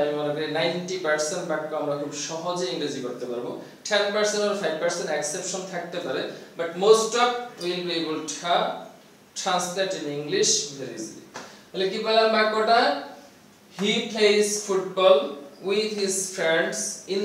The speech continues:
the field at afternoon। So this sentence is remaining present indefinite tense। এই বাক্যটা আমাদের present indefinite টেন্সে আছে। আর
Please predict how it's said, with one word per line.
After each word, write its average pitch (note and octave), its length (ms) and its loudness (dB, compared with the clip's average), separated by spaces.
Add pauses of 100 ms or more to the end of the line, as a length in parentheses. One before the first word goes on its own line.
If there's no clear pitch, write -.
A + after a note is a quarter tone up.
(120)
the F#3+ 120 8 (200)
field F3 400 -2 (440)
at - 140 4 (440)
afternoon। - 560 -6 (680)
So G#3 60 -2 (140)
this A#3+ 120 4 (120)
sentence A3 420 6
is - 60 -4 (120)
remaining A3 380 4 (220)
present G3 440 4
indefinite D#3+ 560 -4 (140)
tense। - 280 -2 (320)
এই G3 60 2 (100)
বাক্যটা E3+ 440 0
আমাদের F3 200 -2 (100)
present E3+ 420 -2
indefinite D3 420 -6 (100)
টেন্সে C3 380 -6 (140)
আছে। B2+ 220 -4 (600)
আর E3 60 4